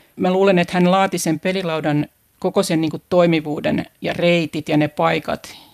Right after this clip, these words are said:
tosi tarkasti itse. Ja siinä oli pitkä, pitkä hiominen, siis useampia vuosia, miten hän niinku hioi sitä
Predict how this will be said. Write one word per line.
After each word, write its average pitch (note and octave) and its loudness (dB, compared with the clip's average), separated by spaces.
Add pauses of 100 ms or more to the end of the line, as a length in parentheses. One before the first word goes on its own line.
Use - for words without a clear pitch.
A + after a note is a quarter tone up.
tosi E3 0
tarkasti - -2
itse. - -4
Ja - -4
siinä D#3 0
oli D3+ 0
pitkä, - -4
pitkä E3 -6
hiominen, D#3+ 0
siis - -10
useampia D#3 -2
vuosia, D#3+ -2
miten - -6
hän - -6
niinku - -10 (400)
hioi G3 4
sitä D#3+ -2